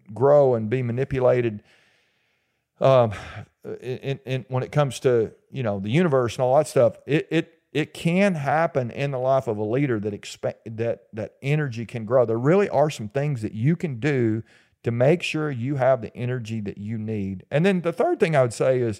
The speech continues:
servant leaders, and I wanna, I wanna camp there for just a second and remind you that if you're going to chase greatness, greatness is defined by, in, in my mind, it's, it was defined by Jesus. The greatest is going to be the servant. It's going,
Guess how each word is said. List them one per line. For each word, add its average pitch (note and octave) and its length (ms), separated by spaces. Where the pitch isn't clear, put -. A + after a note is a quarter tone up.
servant A3 560
leaders, A#2+ 460
and B2+ 100
I C3+ 40
wanna, D#3+ 360
I B2+ 60
wanna C#3+ 200
camp F3+ 400
there D3+ 160
for C3+ 140
just B2 180
a G#2 40
second C#3 460
and A2+ 180
remind A#2 500
you A#2 160
that G#2 120
if G2+ 120
you're F#3 100
going A#3 240
to C3 60
chase D3+ 400
greatness, B2+ 580
greatness F#3 580
is C3 240
defined G#2+ 880
by, A#2+ 420
in, A#2 300
in A#2 160
my F3+ 180
mind, A#2+ 320
it's, A2+ 180
it - 180
was A#2+ 180
defined C3 380
by A2 120
Jesus. A2+ 500
The B2 120
greatest D3+ 800
is A2+ 180
going C#3 260
to A2+ 40
be A2 160
the G2 120
servant. A2 500
It's C3 180
going, D#3 220